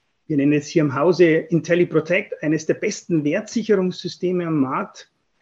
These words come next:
Und gerade dieser Mechanismus, dieser Wertsicherungsmechanismus hat sich in den ganzen Krisen der letzten Jahre und auch jetzt ganz speziell in der Corona-Krise jederzeit bewiesen. Und das Kollektiv,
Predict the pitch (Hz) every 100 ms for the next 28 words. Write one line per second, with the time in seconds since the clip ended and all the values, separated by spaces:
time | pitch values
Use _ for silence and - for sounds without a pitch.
0 | _ - 175 170 165 - 151 165 190 165
1 | 196 - 185 180 175 170 240 247 208 -
2 | 180 180 156 170 220 247 - 226 208 175
3 | 160 - 170 165 156 156 - 147 131 -
4 | _ _ _ _ 175 165 190 160 - -
5 | 185 160 160 156 160 208 220 - 190 185
6 | 175 226 226 214 165 151 170 - - 196
7 | 180 170 170 190 180 - _ _ _ -
8 | 196 220 190 185 165 - 175 185 - 170
9 | - 170 175 226 160 147 - 139 156 180
10 | - 156 156 - 151 165 165 - - 143
11 | 156 160 - - _ _ _ _ _ -
12 | 170 165 160 160 - 175 - - 185 185
13 | 180 - - 254 131 - -